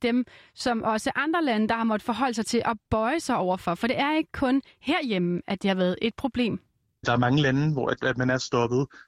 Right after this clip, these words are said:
Speaker 2: og vi har jo hele tiden ventet på, at så var der for eksempel Sverige havde en sag, så havde England en sag, den blev slået sammen med Sveriges, så har, øh, Belgien haft en sag, Frankrig har haft en sag, det startede med en irsk sag. Øh,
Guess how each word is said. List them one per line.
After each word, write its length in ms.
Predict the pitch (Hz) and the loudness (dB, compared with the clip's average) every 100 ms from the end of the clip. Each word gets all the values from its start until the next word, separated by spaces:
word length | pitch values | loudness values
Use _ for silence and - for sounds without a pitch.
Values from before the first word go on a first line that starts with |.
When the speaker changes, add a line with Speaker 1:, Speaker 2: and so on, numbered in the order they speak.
| - | -6
Speaker 2:
og 100 | 127 | -2
vi 60 | 131 | 0
har 80 | 127 | 2
jo 60 | |
hele 160 | 120 151 | 2 0
tiden 300 | - 135 117 | 2 0 2
ventet 340 | 123 127 151 - | 0 2 -2 -4
på, 80 | 131 | -2
at 180 | 123 - | -2 -2
så 120 | 127 | -2
var 100 | 120 | 0
der 80 | 120 | 0
for 120 | 123 | -2
eksempel 280 | - 120 120 | -4 -6 -4
Sverige 440 | - 131 135 143 | -4 -2 0 0
havde 200 | 123 117 | 0 0
en 100 | 117 | -2
sag, 280 | - 123 120 - _ - | -2 -2 -2 -8 _ -4
så 100 | 127 | 0
havde 200 | 135 135 | 0 0
England 340 | 135 139 120 | 0 0 0
en 60 | 117 | -2
sag, 180 | 123 | -4
den 160 | 123 123 | -4 -2
blev 100 | 120 | -4
slået 200 | - 117 | -2 -2
sammen 220 | - 127 | -2 -2
med 80 | 127 | -4
Sveriges, 420 | - 123 120 - - - _ | -2 -2 -2 -4 -16 -20 _
så 180 | - 131 | -4 -2
har, 300 | 113 127 123 | 0 0 2
øh, 260 | 120 117 107 - | 2 0 -2 -2
Belgien 360 | 156 135 139 | -2 0 -4
haft 240 | 110 120 123 | -4 -8 -8
en 80 | |
sag, 240 | - 123 131 | -4 -4 -4
Frankrig 380 | 135 139 131 123 | -2 0 0 0
har 60 | |
haft 140 | 110 - | 0 -4
en 100 | 120 | -10
sag, 280 | - 117 117 - _ | -4 -4 -4 -12 _
det 80 | - | -8
startede 320 | - 123 127 | -2 -2 0
med 60 | 127 | 0
en 80 | 120 | 0
irsk 320 | 165 - - - | 0 -2 -2 -4
sag. 300 | 123 120 - - _ - - - | -4 -4 -8 -16 _ -20 -16 -4
Øh, 180 | 127 | 0